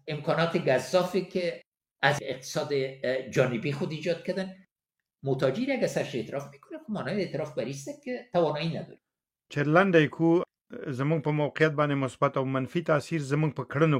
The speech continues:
Speaker 2: پورې اړه لري. همغه شی چې ویل کیږي، خپله ژبه هم کلا ده، هم بلا کیدای شي، اه،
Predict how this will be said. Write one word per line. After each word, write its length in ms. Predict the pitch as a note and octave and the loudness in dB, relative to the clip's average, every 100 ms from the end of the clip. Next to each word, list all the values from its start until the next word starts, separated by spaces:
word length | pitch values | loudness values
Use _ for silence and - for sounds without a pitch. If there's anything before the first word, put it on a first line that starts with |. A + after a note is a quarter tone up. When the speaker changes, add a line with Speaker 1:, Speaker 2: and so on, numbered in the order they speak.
| - | 0
Speaker 2:
پورې 180 | B2 A#2+ | 2 4
اړه 140 | A#2+ A#2 | 4 2
لري. 180 | A#2+ B2 | 0 2
همغه 260 | B2 B2+ A#2+ | 2 0 -2
شی 280 | - C#3 | -6 -10
چې 140 | A#2+ - | -10 -8
ویل 260 | A#2+ B2 | -4 -4
کیږي، 580 | A2+ - B2+ C3+ B2+ A#2+ | -6 -8 -4 -2 0 -2
خپله 280 | - B2+ B2 | -4 -2 -2
ژبه 260 | A#2 A#2+ A2 | -2 -4 -4
هم 220 | A#2+ B2 | -6 -6
کلا 340 | - B2 A#2+ | -6 -4 -2
ده، 120 | A#2+ | -4
هم 200 | A2 A#2+ | -4 -4
بلا 260 | A#2 A#2+ A#2 | -4 -2 -4
کیدای 360 | - A#2+ B2 A#2+ | -4 -6 -4 -4
شي، 220 | - A#2+ _ _ _ _ | -6 -8 _ _ _ _
اه، 500 | B2 A#2 A#2 A#2 - | -8 -6 -6 -6 -8